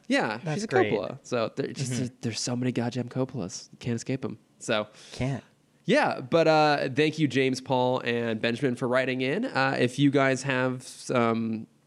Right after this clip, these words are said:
Speaker 1: you know, thoughts on our episodes this week, or if you have suggestions for animated T V shows based off celebrities, we would love to hear them. You can find us at Tim Talk Pod on Facebook, Twitter, Instagram, and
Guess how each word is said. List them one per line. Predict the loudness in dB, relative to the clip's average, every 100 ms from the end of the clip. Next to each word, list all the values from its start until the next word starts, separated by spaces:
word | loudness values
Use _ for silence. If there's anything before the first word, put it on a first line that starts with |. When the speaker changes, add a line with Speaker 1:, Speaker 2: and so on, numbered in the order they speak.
| 0
Speaker 1:
you | 2
know, | 2
thoughts | 0 0 0 0
on | 0 2 4 2 0
our | 0 0
episodes | 2 0 2
this | 0
week, | 4 2 2 -4 -20 -20 -20 -8 2
or | 4 4 2
if | 2 2
you | 2
have | 2
suggestions | 0 0 0 0 -2 -2
for | -2 2 4 4 2 0 -2 -4
animated | 0 2 4 4 2
T | 2
V | 2
shows | 4 4 4 4
based | 2 4
off | 0
celebrities, | 2 2 4 2 2
we | 6
would | 6 6
love | 6 6 6 2 -2 -8
to | -2
hear | 2 2
them. | 2 0 -2
You |
can | -4 -4
find | -2 -2 -2
us | -6 -6
at | -8 -8
Tim | -8 -6
Talk | -6 -4
Pod | -6 -6
on | -4
Facebook, | -4 -2 -6 -4
Twitter, | 0 0 0 -10 -20 -6 -2
Instagram, | -2 -4 -4 0 0
and | 0 2 4 2 0